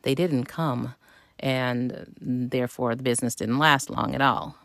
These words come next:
But when it was there, I didn't get paid a whole lot because we only got paid a couple of dollars an hour,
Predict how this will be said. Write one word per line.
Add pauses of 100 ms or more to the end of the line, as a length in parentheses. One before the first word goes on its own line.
But
when
it
was
there, (320)
I
didn't
get
paid
a
whole
lot (140)
because
we
only
got
paid
a
couple
of
dollars
an
hour,